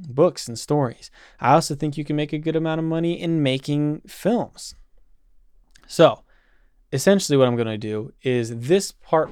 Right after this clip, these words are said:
right now, I am in phase one. I'm going to be focusing, now that I realize more and more what is happening, I'm gonna focus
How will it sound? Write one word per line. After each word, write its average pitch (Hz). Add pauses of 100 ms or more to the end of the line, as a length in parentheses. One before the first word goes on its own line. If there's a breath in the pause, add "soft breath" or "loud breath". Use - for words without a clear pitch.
right 143
now, 123
I 139
am 139
in 123
phase 123
one. - (500 soft breath)
I'm 151
going 151
to 135
be 127
focusing, 117 (140)
now 147
that 196
I 190
realize 170
more 180
and 160
more 170
what 143
is 135
happening, 143
I'm 156
gonna 202
focus 160